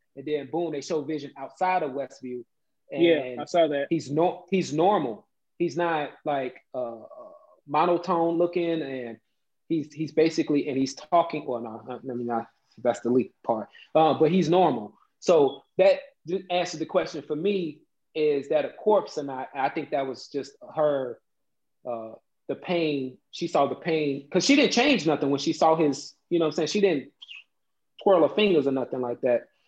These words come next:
Speaker 1: So that answered the question to, is things gonna stay the same? It's gotta stay the same to me, 'cause if we gonna, we getting Billy and Tommy into the M C U, then it's gotta mean that what happens there stays there, or what happens there is gonna stay the same. So,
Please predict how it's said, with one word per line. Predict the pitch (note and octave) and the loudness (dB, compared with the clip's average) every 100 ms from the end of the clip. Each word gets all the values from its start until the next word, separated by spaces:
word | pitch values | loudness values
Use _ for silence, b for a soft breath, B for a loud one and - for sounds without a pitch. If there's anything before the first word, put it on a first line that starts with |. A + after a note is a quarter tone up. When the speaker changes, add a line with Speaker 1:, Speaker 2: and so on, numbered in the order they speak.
| _ | _
Speaker 1:
So | - C#3+ | 2 4
that | D#3 | 6
answered | F3+ E3+ D3+ | 6 4 2
the | D3+ | 2
question | D#3 C#3+ C#3 C#3 - - | 2 2 0 -2 -4 0
to, | C3+ B2+ - - | 2 0 -6 0
is | C#3+ | 0
things | - D#3 C#3 | 2 0 2
gonna | C3+ A#2+ | -2 0
stay | C#3+ B2 | 0 0
the | |
same? | - D#3 D3 C3+ C#3+ B - | 0 2 2 2 -2 B -2
It's | C3 | 4
gotta | G3 G3+ | 6 6
stay | F#3+ D#3+ | 6 6
the | C#3+ | 6
same | D3+ C#3+ | 4 2
to | D#3 | 4
me, | F#3 F#3 | 4 4
'cause | D3+ C#3 | 4 2
if | C#3 | 2
we | D3+ | 2
gonna, | D3+ D3 C3 - | 2 2 -2 -2
we | D3+ | 2
getting | D3+ C3 | 4 4
Billy | C#3+ C#3 B2+ | 4 4 4
and | A#2 | 0
Tommy | F3+ G3 E3 C3+ | 0 2 2 0
into | C3+ C3 | -2 -4
the | B2 A#2+ A2+ _ _ _ D#3 | -4 -4 -6 _ _ _ -2
M | C3+ | -2
C | C3+ | 0
U, | B2+ B2 A#2+ A#2 | 0 0 0 0
then | B2+ A#2+ | 0 0
it's | A#2 - | -4 2
gotta | D#3 D3 | 4 6
mean | C3+ B2+ A#2+ A#2 | 4 2 0 -2
that | A#2 A#2+ | -2 0
what | B2 | 2
happens | C3 A#2+ A2+ | 2 2 -2
there | A#2+ A#2 A2+ - _ _ _ _ | -2 -2 -4 -10 _ _ _ _
stays | - D3+ C3+ A#2+ | 0 4 4 2
there, | A#2+ | -2
or | A2+ A2+ A2+ | 0 -2 0
what | B2 | 0
happens | C#3 B2+ | 2 0
there | A2 A#2 A2+ - | -4 -4 -4 -8
is | - | -10
gonna | A#2+ A2+ | -8 -4
stay | B2 G#2+ | -4 -4
the | |
same. | G#2 A#2+ A2+ G#2 | -6 -8 -8 -8
So, | - G#2 | -8 -8